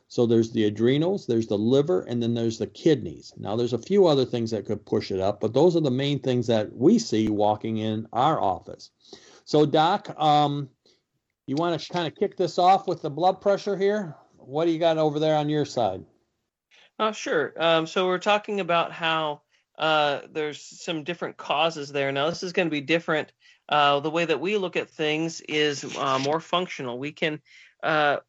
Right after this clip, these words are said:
Speaker 2: it's really neat because when you use, uh, whole foods, the, the cool part about that is the body responds to it. It s-, responds functionally, and blood pressure is, uh, bad function. The f-, the function is not going right,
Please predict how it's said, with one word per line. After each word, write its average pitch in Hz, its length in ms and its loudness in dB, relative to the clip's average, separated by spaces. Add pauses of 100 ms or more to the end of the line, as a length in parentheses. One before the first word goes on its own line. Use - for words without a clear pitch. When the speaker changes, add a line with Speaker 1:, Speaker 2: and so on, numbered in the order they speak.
(120)
Speaker 2:
it's 151 280 -8
really 202 280 4
neat 208 240 0
because 147 380 0
when 160 160 0
you 160 160 0
use, 196 600 -2 (560)
uh, 139 600 2 (180)
whole 208 240 -2
foods, 156 560 -6 (640)
the, 156 480 4 (200)
the 151 120 -4
cool 220 220 -2
part 196 260 2
about 165 320 -2
that 143 320 -2
is 143 160 -12
the 151 100 -6
body 147 340 -2
responds 180 640 -6
to 123 180 -8
it. - 100 -12
It 135 100 -4
s-, 139 240 -10
responds 180 480 0
functionally, 139 760 -6
and 151 240 -2
blood 185 240 0
pressure 170 540 -2 (240)
is, 156 300 -2 (240)
uh, 143 420 0
bad 156 300 -2
function. 170 500 -10
The 110 80 -16
f-, - 440 -20
the 123 80 -14
function - 460 -4
is 151 140 -4
not 160 240 0
going 156 380 -2
right, 135 520 -6